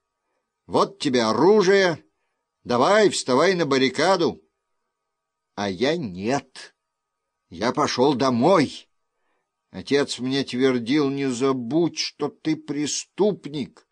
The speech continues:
Но мы не контрреволюционеры, никакого отношения к этой заварухе не имеем.' Но когда мятеж подавили, спрашиваю я у отца, что мне теперь делать?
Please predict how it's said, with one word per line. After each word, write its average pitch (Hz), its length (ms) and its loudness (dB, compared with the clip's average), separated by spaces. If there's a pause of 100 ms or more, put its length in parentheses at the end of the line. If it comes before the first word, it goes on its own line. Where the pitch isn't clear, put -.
(680)
Но 139 200 0
мы 156 360 2
не 165 200 0
контрреволюционеры, 165 1800 0 (600)
никакого 175 840 2
отношения 190 1080 0
к - 140 -8
этой 190 320 2
заварухе 180 760 0
не 185 360 0
имеем.' 175 920 2 (760)
Но 104 240 -6
когда 120 380 0
мятеж 123 500 -4
подавили, 117 600 -2
спрашиваю 101 840 -6
я 98 160 -2
у 98 160 -2
отца, 110 480 -4
что 160 300 -6
мне 165 300 -6
теперь 160 460 -2
делать? 170 520 0